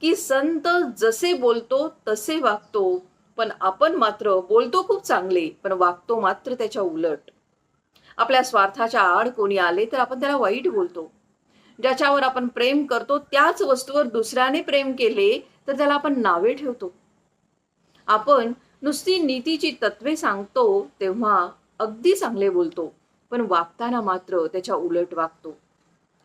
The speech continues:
यासाठी आपण अशी कृती करूया की आपल्याला नंतर तसे बोलता सुद्धा येईल.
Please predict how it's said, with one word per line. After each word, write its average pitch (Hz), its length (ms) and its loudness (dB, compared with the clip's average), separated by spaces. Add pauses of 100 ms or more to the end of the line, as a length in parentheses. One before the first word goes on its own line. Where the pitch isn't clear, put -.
(120)
यासाठी 180 540 -4 (680)
आपण 330 200 2
अशी 302 260 2
कृती 294 320 -2
करूया 220 480 2 (420)
की 339 140 2
आपल्याला 247 720 2
नंतर 269 440 0
तसे 302 200 -4
बोलता 190 440 2
सुद्धा 240 320 -8
येईल. 160 320 -6